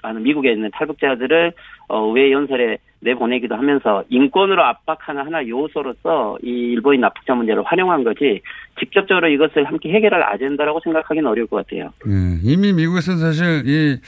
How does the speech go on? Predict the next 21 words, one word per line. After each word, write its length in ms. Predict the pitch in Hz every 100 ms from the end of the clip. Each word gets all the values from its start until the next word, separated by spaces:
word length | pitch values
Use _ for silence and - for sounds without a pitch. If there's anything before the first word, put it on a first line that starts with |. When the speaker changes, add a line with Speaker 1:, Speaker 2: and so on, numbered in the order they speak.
| - - - - -
Speaker 2:
일본 240 | 151 196
납북자 360 | 180 151 156 170
문제가 720 | 160 156 156 156 160 147 123 107
지금 460 | 139 147 143 120 - - - - _
북미 280 | 135 165 185
회담의 1080 | 170 165 156 147 139 131 139 143 135 120 104
아젠다로 380 | 113 147 147 131
들어갈 220 | 123 135
수는 200 | 147 127
없다는, 480 | 110 127 127 123 104 - - - _ _ _ _ 104
어, 120 | 101
거제 460 | 123 127 175 165 156
뜻-, 420 | 156 143 - _
뜻을 380 | 151 147 160 151
뭐 160 | 147 139
트럼프 240 | 208 214
대통령이 260 | 185 180 156
직접 260 | 131 196
얘기한 240 | 190 160 151
건 120 | 131
아니지만 640 | 107 92 98 85 120 170